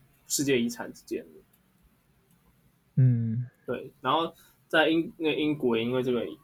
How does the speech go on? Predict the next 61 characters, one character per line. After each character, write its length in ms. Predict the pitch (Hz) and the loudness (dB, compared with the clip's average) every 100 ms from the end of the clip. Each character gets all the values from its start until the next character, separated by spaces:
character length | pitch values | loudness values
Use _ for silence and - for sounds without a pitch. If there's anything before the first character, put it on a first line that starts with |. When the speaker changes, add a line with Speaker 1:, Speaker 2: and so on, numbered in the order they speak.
| - | -6
Speaker 1:
一 80 | |
连 200 | 143 120 | 0 0
串 200 | 117 127 | 0 -2
的 80 | 117 | -2
哥 220 | - 127 | 2 4
德 240 | 127 110 101 | 4 0 -6
式 180 | - 123 | -6 -8
的 80 | |
复 280 | 120 127 117 | -10 -10 -12
兴， 200 | 127 - - _ _ _ _ | -12 -18 -20 _ _ _ _
然 140 | 120 | -2
后 80 | 117 | 0
到 100 | 131 | 0
十 160 | 135 127 | -2 0
九 140 | 123 | -2
世 140 | 117 123 | 0 0
纪 100 | 123 | 2
欧 220 | 117 120 | 2 0
洲 120 | 117 | -2
都 160 | 113 110 | -4 -6
有 240 | 107 - - | -10 -16 -18
这 60 | |
样， 100 | 117 _ _ _ _ _ _ _ _ _ _ _ | -20 _ _ _ _ _ _ _ _ _ _ _
很 120 | 131 | -2
蛮 220 | 127 139 | 2 4
影 140 | 160 165 | 4 2
响 180 | - 120 | 2 2
很 80 | |
多 100 | 113 | 2
大 220 | 139 151 120 | 4 6 6
学 180 | - | 2
的， 80 | 104 117 - 143 | -4 -4 -6 -2
很 100 | 147 | 2
多 80 | 160 | 4
大 180 | 208 196 | 8 8
学 100 | 156 | 6
你 120 | 127 | 2
有 80 | 123 | 0
看 120 | 117 120 | 0 2
到 100 | 113 | 2
吧？ 100 | 104 | 2
就 140 | 131 | -2
国 140 | 127 123 | -2 2
外 140 | 117 | 2
大 180 | 120 113 | 2 -2
学， 180 | - 104 | -6 -10
就 40 | 120 | -4
是 120 | 135 | -2
有 100 | 131 | -2
那 60 | |
种 180 | 127 117 107 | -2 -4 -4
一 80 | |
种 200 | 139 113 | -2 -2
尖 280 | 113 135 127 | -2 0 0
塔 180 | 139 - | -4 -10
或 160 | - 120 | -8 -10
什 100 | - | -12
么 60 | - | -18
之 100 | 98 | -14
类 180 | 95 | -12
有， 100 | 95 | -12